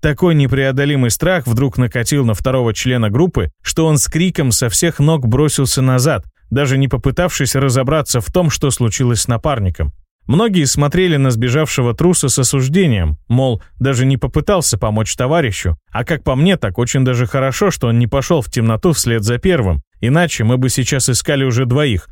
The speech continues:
Шансов у безоружного человека справиться с хищной зубастой инварой совсем немного, даже если этот монстр всего один. Тут же на звук земляных работ пришла сразу группа инвар, причем, скорее всего, это не были мои, заключившие договоренности с людьми особи.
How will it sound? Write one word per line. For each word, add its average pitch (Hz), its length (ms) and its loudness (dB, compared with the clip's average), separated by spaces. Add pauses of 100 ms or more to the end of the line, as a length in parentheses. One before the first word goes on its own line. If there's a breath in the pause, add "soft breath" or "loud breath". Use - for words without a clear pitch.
(160)
Шансов 151 520 0
у 113 40 2
безоружного 123 640 2
человека 127 480 0
справиться 127 520 -2
с - 40 -2
хищной 131 360 0
зубастой 117 500 0
инварой 120 380 2
совсем 135 400 -2
немного, 147 560 2
даже 131 280 0
если 127 280 0
этот 120 240 -2
монстр 139 400 0
всего 123 340 0
один. 135 320 0 (300)
Тут 190 200 2
же 131 160 0
на 120 120 2
звук 143 240 2
земляных 127 460 0
работ 123 380 -2
пришла 107 360 -2
сразу 135 400 0
группа 123 440 0
инвар, 104 340 0 (100)
причем, 131 360 0
скорее 139 400 -2
всего, 143 320 2
это 127 200 0
не 160 140 2
были 139 220 2
мои, 127 460 2 (100)
заключившие 123 720 0
договоренности 120 800 0
с - 100 -2
людьми 117 320 0
особи. 104 480 0